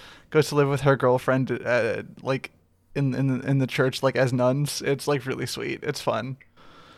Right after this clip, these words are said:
It's just kind of an interesting situation, right? 'Cause, like, it's one of those, it's one of those classic, like, oh, we have to, we have, we have to live in the church as nuns,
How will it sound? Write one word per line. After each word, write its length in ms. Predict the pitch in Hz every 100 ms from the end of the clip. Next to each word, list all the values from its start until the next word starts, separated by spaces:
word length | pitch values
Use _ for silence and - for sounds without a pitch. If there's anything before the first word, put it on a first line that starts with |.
| _ _ _ _ - -
It's 120 | 202
just 120 | 262 220
kind 180 | 247
of 80 | 233
an 100 | 214
interesting 380 | 185 180 165 175
situation, 720 | 156 - 127 135 139 135 131 -
right? 360 | - 147 143 -
'Cause, 180 | - 143
like, 260 | 147 147 - _ _ _ _ _ _ _ _
it's 140 | 160 151
one 140 | 175
of 60 | 175
those, 220 | 160 147
it's 220 | 113 -
one 140 | 147
of 60 | 151
those 140 | 147
classic, 480 | 131 135 139 - 123
like, 260 | 127 131 135
oh, 180 | 143 135
we 120 | 127
have 160 | 143 139
to, 160 | 139
we 160 | 127 139
have, 160 | 143 -
we 160 | 143
have 100 | 147
to 80 | 139
live 240 | 147 156 147
in 80 |
the 120 | 139 139
church 260 | 147 143
as 140 | 139 131
nuns, 420 | 135 123 117